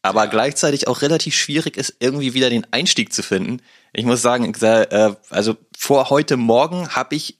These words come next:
Speaker 1: es eigentlich nicht geschafft, irgendwie wieder den Kontakt zu finden in dem Space
Speaker 2: Ja.
Speaker 1: nach dem Urlaub. Eigentlich ganz geil. Und jetzt bin ich halt deshalb total gespannt, was du alles erzählst, weil du hattest dann ja nicht so viel Abstand zum Space.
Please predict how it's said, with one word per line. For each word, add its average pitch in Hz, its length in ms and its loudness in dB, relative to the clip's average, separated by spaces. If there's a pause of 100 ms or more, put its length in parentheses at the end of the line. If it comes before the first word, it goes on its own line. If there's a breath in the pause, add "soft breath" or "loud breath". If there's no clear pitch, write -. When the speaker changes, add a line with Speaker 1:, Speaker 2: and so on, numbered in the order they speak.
Speaker 1:
es 110 300 -2
eigentlich 117 260 -4
nicht 127 200 -2
geschafft, - 500 -2
irgendwie 123 520 -4
wieder 110 180 0
den 110 120 -2
Kontakt - 400 -8
zu - 80 -8
finden - 300 -4
in 71 100 -6
dem 73 80 -6
Space - 420 -6 (180)
Speaker 2:
Ja. 69 240 -14
Speaker 1:
nach 80 140 -6
dem 82 180 -6
Urlaub. 85 280 0 (200 loud breath)
Eigentlich 135 280 -4
ganz 143 240 -2
geil. 131 340 0 (540)
Und 113 140 2
jetzt 120 180 0
bin 143 80 -2
ich 135 100 -6
halt 117 160 -2
deshalb 110 320 -2
total 117 300 -4
gespannt, 107 320 -4
was 92 100 -4
du 113 140 -4
alles 95 220 -2
erzählst, - 560 -2 (120)
weil 101 140 2
du 123 140 -2
hattest 147 220 -2
dann 127 80 0
ja 120 80 0
nicht 185 140 -2
so 95 80 -4
viel - 180 -6
Abstand 76 360 -6
zum - 160 -10
Space. - 420 -8